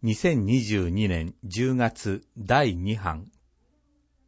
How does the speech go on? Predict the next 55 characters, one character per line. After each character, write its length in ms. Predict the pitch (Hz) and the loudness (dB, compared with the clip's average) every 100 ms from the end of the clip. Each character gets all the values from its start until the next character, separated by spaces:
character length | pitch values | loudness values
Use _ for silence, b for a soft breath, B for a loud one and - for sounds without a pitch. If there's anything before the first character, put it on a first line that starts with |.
| _ _ _ | _ _ _
新 300 | - 160 180 | -4 0 2
型 240 | 180 180 - | 2 0 0
コ 140 | 185 | 0
ロ 100 | 175 | 2
ナ 120 | 160 | 2
ワ 140 | 165 170 | 0 -2
ク 140 | - | -6
チ 160 | 127 104 | -4 -2
ン 80 | |
の 180 | 98 87 - | -4 -8 -6
詳 260 | 120 165 | 0 0
し 200 | 170 196 | 0 -2
い 40 | 135 | 0
情 220 | 110 101 | 0 0
報 220 | 113 101 | 0 -2
に 120 | 98 | -4
つ 160 | 90 107 | -6 -6
い 80 | 92 | -4
て 140 | 101 | -4
は、 180 | 92 92 _ _ _ | -4 -6 _ _ _
厚 200 | - 165 | 6 6
生 260 | 165 185 180 | 6 0 2
労 220 | 170 170 | 2 2
働 200 | 165 156 | 2 2
省 220 | 131 104 | 0 0
の 160 | 98 92 | -2 -2
ホ 160 | 113 139 | 0 0
ー 40 | |
ム 120 | 147 | -2
ペ 200 | - 143 | 2 2
ー 40 | 101 | 2
ジ 120 | 98 | -2
を 100 | 92 | -2
ご 120 | 101 | -2
覧 200 | 95 92 | -2 -2
く 100 | 107 | -2
だ 100 | 95 | -2
さ 180 | - 90 | -4 -8
い。 60 | - _ _ _ _ _ _ _ _ _ _ _ _ _ - - | -8 _ _ _ _ _ _ _ _ _ _ _ _ _ -10 4
厚 300 | 180 160 110 | 6 6 4
労、 380 | 123 123 95 - _ _ _ _ _ _ _ | 4 4 2 -4 _ _ _ _ _ _ _
厚 200 | - 127 | 0 0
生 200 | - 127 | 4 4
労 160 | 117 113 | 4 0
働 180 | 107 - | -2 -4
省 100 | 98 | -8
の 140 | 92 | -6
略、 460 | 92 87 _ 104 - _ _ _ _ _ _ _ | -8 -10 _ -18 -18 _ _ _ _ _ _ _
コ 160 | - 180 | 4 6
ロ 160 | 147 | 6
ナ、 220 | 101 87 - _ _ _ _ - | 2 -4 -10 _ _ _ _ -2
ワ 160 | 127 160 | 0 0
ク 160 | - | -4
チ 220 | - - | -12 -6
ン 100 | 95 | -6